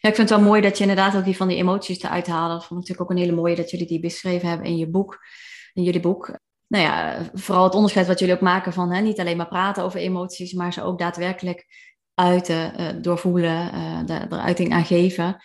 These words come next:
En, en met verschillende, hè, de, de, hoe de, hoe je dat dan doet, dat is voor iedereen verschillend. Maar doe dat vooral in plaats van, eh, ja, ze of opkroppen.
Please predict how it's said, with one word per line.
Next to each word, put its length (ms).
En, 220
en 120
met 140
verschillende, 380
hè, 180
de, 240
de, 80
hoe 360
de, 160
hoe 160
je 60
dat 120
dan 140
doet, 260
dat 120
is 120
voor 80
iedereen 260
verschillend. 500
Maar 140
doe 120
dat 200
vooral 420
in 140
plaats 320
van, 280
eh, 180
ja, 140
ze 140
of 160
opkroppen. 500